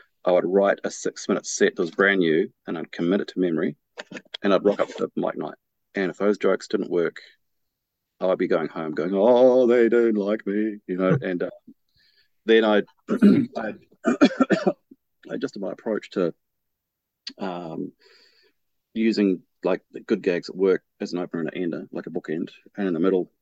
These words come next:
Speaker 1: I'd just, like, dump from a, from a notepad, "Here's a joke, here's a joke, here's a joke." And I'd, like, make a point of going, "Shit,"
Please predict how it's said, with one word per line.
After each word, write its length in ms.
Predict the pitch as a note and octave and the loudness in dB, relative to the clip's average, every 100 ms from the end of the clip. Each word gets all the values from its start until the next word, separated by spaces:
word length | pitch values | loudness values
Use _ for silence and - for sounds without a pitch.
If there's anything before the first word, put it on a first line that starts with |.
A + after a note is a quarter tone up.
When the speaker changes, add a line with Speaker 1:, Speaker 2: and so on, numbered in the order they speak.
| _ _ | _ _
Speaker 1:
I'd 160 | G2 E2+ | -6 -4
just, 220 | E2+ - | -6 -4
like, 240 | D#2+ C2+ | -4 -4
dump 280 | - E2+ - _ _ _ _ | -2 -2 -4 _ _ _ _
from 120 | F2+ | -6
a, 160 | E2 D#2 - - | -4 -6 -10 -8
from 120 | - | -4
a 40 | E2 | -4
notepad, 420 | D#2 - - - _ _ _ _ _ _ _ | -4 -4 -6 -6 _ _ _ _ _ _ _
"Here's 140 | - F2+ | -8 -6
a 40 | |
joke, 180 | D#2 - | -4 -6
here's 120 | - | -6
a 20 | D#2 | -6
joke, 140 | C#2 | -8
here's 100 | - | -8
a 40 | |
joke." 220 | D2+ D2 - _ | -6 -6 -8 _
And 160 | G2+ F#2 | -6 -4
I'd, 100 | E2 | -4
like, 140 | D#2 | -2
make 140 | F#2 - | -2 -4
a 40 | |
point 240 | - F2+ | -4 -6
of 60 | - | -4
going, 260 | D2 C#2 - | -6 -6 -10
"Shit," 320 | - - | -6 -6